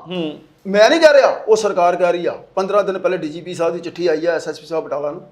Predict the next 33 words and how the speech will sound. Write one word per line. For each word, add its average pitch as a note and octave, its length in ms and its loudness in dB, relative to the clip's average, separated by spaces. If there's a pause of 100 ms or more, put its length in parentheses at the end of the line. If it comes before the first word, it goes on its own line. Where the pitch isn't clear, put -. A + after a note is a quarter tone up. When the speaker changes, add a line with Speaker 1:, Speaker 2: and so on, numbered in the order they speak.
(520)
Speaker 2:
ਕਿ, - 100 -16 (160)
ਅ, - 20 4
ਸਾਰੇ G3+ 240 6
ਪੰਜਾਬ F#3 300 4
ਦੇ F#3 80 2
ਐਸ F3 140 0
ਐਸ D3+ 120 -10
ਪੀਆਂ E3+ 140 -8
ਨੂੰ D#3+ 80 -10
ਕੱਢੀਆਂ D3+ 320 -10
ਕਿ D#3+ 80 -12
ਫਲਾਣਾ, C#3 260 -10 (300)
ਤੇ A3+ 80 4
ਪੁਲਿਸ B3 260 6
ਜ਼ਿਲ੍ਹਾ A3+ 200 2
ਬਟਾਲੇ F#3 300 0
'ਚ F3+ 60 -12
ਸਰ F3 120 -8
ਇੱਕ F#3+ 160 -6
ਨਈਅਰ F#3 300 -2
ਦਾ G3 120 -4
ਨਾਮ C3+ 200 -8
ਆ C#3+ 140 -14 (760)
ਜਿਹਨੂੰ E3 340 -6 (840)
ਖਤਰਾ E3 260 -2
ਦੱਸਿਆ B2 280 -8
ਗਿਆ। G#2 220 -16
Speaker 1:
ਠੀਕ F3 200 -4
ਹੈ। A#2 160 -6 (120)
Speaker 2:
ਉਸ G#3+ 80 4
ਤੋਂ A3+ 180 4
ਬਾਅਦ G#3 220 4
ਪਹਿਲੇ G3+ 420 2